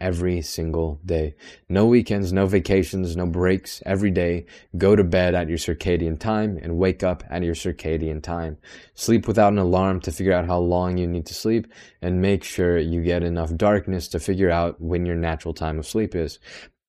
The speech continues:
Irregular sleep patterns will not only lead to circadian misalignment,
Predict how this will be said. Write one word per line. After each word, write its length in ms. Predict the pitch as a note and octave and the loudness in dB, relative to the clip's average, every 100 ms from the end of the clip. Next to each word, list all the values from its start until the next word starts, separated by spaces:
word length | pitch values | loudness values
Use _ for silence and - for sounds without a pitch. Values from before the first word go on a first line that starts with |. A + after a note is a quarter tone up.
| _ _ _ _ _ _ G#2+ | _ _ _ _ _ _ 2
Irregular 480 | G2 G2+ G2 G2+ | 4 6 6 4
sleep 320 | F#2 - B2+ - | 4 2 2 4
patterns 420 | G#2 G2+ F#2+ E2 | 2 4 2 0
will 120 | F2 | -2
not 300 | F2 G2 A#2+ | 0 0 0
only 320 | G2+ G#2 G#2 F#2 | -2 0 0 0
lead 280 | F2+ F#2 D#2+ | 2 0 -2
to 80 | |
circadian 580 | E2 F2+ - F#2 E2 E2+ | -4 -4 -2 -2 0 -2
misalignment, 600 | D#2+ E2+ F2+ G#2+ G#2 G2+ | -4 -4 -2 0 -2 -4